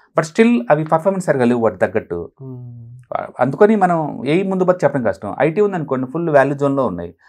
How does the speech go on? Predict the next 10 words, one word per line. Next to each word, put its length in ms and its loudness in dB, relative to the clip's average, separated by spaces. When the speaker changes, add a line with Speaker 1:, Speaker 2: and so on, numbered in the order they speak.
Speaker 1:
అది 100 -2
పెద్దగా 280 0
మూవ్ 180 2
అవ్వలేదు. 440 -2
అంటే 140 0
ఫార్మా 340 6
కూడా 220 0
అంత 260 0
ఈ 220 -2
సంవత్సరం 480 -2